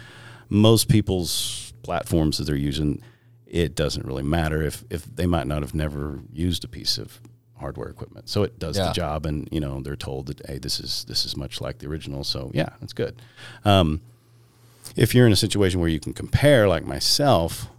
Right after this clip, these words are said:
Speaker 1: um, there is still a difference. Um,
Speaker 2: Yeah.
Speaker 1: and what I would say as far as if you're, if, if I was to explain the difference, typically with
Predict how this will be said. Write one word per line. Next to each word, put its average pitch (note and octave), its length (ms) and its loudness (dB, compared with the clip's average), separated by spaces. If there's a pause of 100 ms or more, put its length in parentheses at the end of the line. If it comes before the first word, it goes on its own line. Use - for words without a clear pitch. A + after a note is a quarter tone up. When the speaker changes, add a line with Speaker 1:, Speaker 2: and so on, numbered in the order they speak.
(260)
Speaker 1:
um, D2+ 420 -4 (680)
there G#2 220 6
is G2 160 6
still D#2+ 460 -4
a A#1+ 60 -8
difference. - 680 -6 (220)
Um, D#2+ 120 -6
Speaker 2:
Yeah. E2+ 280 0
Speaker 1:
and G#2 360 4
what G#2+ 220 6
I G#2+ 120 6
would F#2+ 160 6
say F2+ 260 4
as E2+ 100 2
far D2 220 0
as D2 140 -2
if - 200 -4
you're, D2 300 -2
if, - 260 -8 (100)
if - 140 -8
I E2 60 -2
was D2+ 200 -6 (220)
to - 60 -12
explain F#2+ 640 0
the D2 100 0
difference, C2 560 -6 (760)
typically F#2 540 4
with D2 320 0